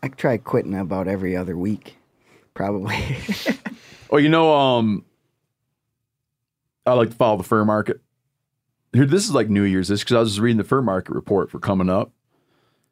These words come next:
Speaker 2: and, uh, like, the whole Russia thing's got everything whacked out in various ways. Uh, they buy a lot of fur. Um,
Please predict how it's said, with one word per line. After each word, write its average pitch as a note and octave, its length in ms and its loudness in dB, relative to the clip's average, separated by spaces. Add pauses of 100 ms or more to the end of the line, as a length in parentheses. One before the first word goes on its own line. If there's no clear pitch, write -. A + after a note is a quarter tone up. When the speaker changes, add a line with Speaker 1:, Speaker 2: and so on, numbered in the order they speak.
(160)
Speaker 2:
and, A2 260 4
uh, G2+ 520 0 (1600)
like, A2 120 2
the G#2 60 0
whole G#2+ 160 4
Russia G2 320 0
thing's F#2+ 220 2
got F2+ 120 2
everything E2+ 220 0
whacked D#2+ 280 -4
out E2+ 240 -2 (1900)
in G2+ 120 0
various F2+ 360 0
ways. E2+ 380 -2 (380)
Uh, F2 480 2 (440)
they G#2+ 120 2
buy E2+ 220 2
a F#2 80 2
lot F#2+ 180 0
of F#2+ 60 -6
fur. A2+ 260 0 (640)
Um, F#2 560 0